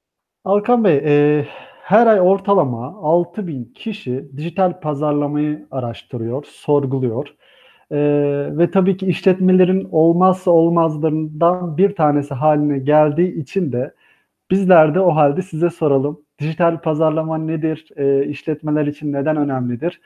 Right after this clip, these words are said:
E, dijital pazarlama hangi katkıları sağlıyor işletmelere?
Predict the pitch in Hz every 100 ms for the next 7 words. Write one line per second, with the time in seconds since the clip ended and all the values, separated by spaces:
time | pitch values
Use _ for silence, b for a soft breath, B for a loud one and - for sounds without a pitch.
0 | b b b - 139 135 135 135 151 165
1 | 160 - 143 147 139 139 139 127 175 175
2 | 151 - 127 - 127 120 - 123 120 120
3 | 120 - 123 120 120 117 131 175